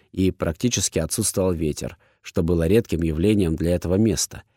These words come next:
и добавляло ещё один лайк в копилку моей гениальной идеи. Оставив фары включёнными, я прихватил с заднего сиденья плед и расстелил его приблизительно в десяти футах от края.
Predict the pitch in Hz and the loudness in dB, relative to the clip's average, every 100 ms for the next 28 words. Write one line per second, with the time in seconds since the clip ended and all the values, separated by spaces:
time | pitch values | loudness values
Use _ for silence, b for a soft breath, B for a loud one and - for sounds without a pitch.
0 | _ _ 95 107 113 117 139 117 101 110 | _ _ -2 2 2 4 4 4 4 4
1 | - - 135 107 98 87 90 131 139 - | 2 4 4 6 4 2 4 2 0 -8
2 | - 90 104 120 113 92 85 92 87 87 | -4 -2 2 2 2 0 2 0 0 0
3 | 85 82 82 - 95 85 - - - _ | 0 0 -2 -2 -6 -4 -8 -10 -14 _
4 | _ _ _ _ _ 98 - 135 123 110 | _ _ _ _ _ -4 2 4 4 2
5 | - 120 117 - 110 104 185 156 73 78 | 2 4 4 2 -4 0 2 2 0 -6
6 | - _ _ _ - 175 214 120 - 117 | -14 _ _ _ 2 2 4 0 2 2
7 | - 160 107 123 123 98 - 95 127 123 | 4 4 6 4 4 2 2 2 4 2
8 | 90 139 175 - _ _ _ 113 110 - | 2 0 0 -2 _ _ _ 2 2 2
9 | - 117 180 139 90 82 92 98 117 160 | 0 4 6 6 4 2 0 4 4 4
10 | 165 127 92 87 92 101 147 - 127 117 | 4 4 4 0 -2 0 -2 0 0 0
11 | - - - - - - | -2 -10 -6 -6 -6 -10